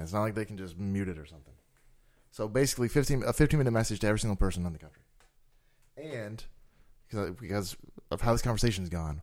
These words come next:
we'll just, we'll, we'll, we'll make it a little more interesting and say it can't be about God,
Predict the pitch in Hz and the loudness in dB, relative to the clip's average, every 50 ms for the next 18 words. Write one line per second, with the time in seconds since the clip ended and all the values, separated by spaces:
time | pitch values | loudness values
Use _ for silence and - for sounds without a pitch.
0 | - _ - 101 110 120 117 123 113 - 98 110 117 117 110 - - 120 107 101 | -12 _ 0 2 4 4 6 4 2 0 2 2 2 2 2 -2 -2 0 0 0
1 | 98 90 - 95 101 110 120 123 - 120 117 120 120 123 120 110 - - 110 107 | 0 -2 -2 -2 2 4 4 4 4 6 6 6 6 6 4 2 0 -2 -2 -2
2 | 95 - 101 92 90 90 - - 131 120 117 - 107 104 95 82 95 87 80 - | 0 0 0 0 0 -2 -2 0 0 0 2 2 2 2 2 2 0 0 0 -2
3 | 95 87 78 76 71 | -2 -4 -4 -4 -8